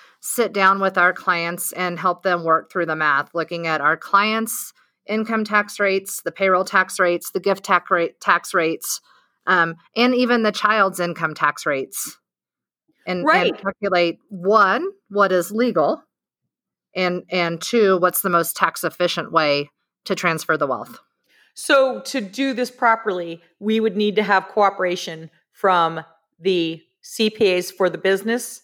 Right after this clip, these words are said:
Speaker 2: and for the parent and the child.
Speaker 1: Mm-hmm.
Speaker 2: We need cooperation from the financial advisors who would know where the money's coming and going. We'd need cooperation from the business lawyer,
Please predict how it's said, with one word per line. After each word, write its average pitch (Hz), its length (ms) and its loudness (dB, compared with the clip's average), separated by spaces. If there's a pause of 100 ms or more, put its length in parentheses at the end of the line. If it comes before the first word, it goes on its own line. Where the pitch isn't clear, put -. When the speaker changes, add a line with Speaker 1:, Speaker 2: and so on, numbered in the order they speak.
(480)
Speaker 2:
and 196 320 2
for 185 360 2
the 165 320 -4 (560)
parent 220 720 0 (220)
and 196 180 2
the 208 60 -2
child. 180 460 0 (260)
Speaker 1:
Mm-hmm. 180 400 -10
Speaker 2:
We 208 140 2
need 208 300 -2
cooperation 190 1040 0 (220)
from 175 800 0
the 165 100 0
financial 190 600 0
advisors 185 720 2
who 185 260 -4
would 175 200 -2
know 185 160 4
where 185 180 4
the 175 60 -4
money's 180 280 -2
coming 180 340 -2
and 160 120 -10
going. 185 460 0 (640)
We'd 208 340 0
need 196 240 0
cooperation 196 600 0
from 185 220 -2
the 170 80 0
business 220 520 -2
lawyer, 175 540 4